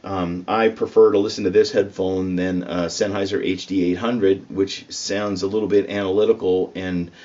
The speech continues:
lacking in weight, similar to this headphone, um, through the mid-range. Uh, so I, I really think, uh, Hi-Fi Man has, uh, over the course of time,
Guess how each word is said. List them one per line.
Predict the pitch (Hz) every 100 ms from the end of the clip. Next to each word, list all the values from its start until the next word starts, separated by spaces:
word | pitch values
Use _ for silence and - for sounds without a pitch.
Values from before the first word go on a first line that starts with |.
| - - _
lacking | 98 110 107 107 95
in | 92
weight, | 95 113 101 -
similar | - 139 113 98
to | 92
this | 107 113
headphone, | 117 92 98 92 90 90 - - - - _
um, | 90 87 76 - - _ _ _ _ _ _ _
through | - - 117
the | 95
mid-range. | 110 113 87 82 85 - - - _ _ _ _ _ _
Uh, | 98 90 80 69 - _ _ _ _ _ _ -
so | - 135 110 90 -
I, | 113 - 104
I |
really | 110 120 143 135
think, | 131 123 113 110
uh, | 95
Hi-Fi | 95 117 110 107 101
Man | 101 101 101
has, | 98 92 101 95 90 87 - - _ _
uh, | 92 82 -
over | 110 104
the | 95
course | 113 107 -
of | 90
time, | - 117 113 98 90 90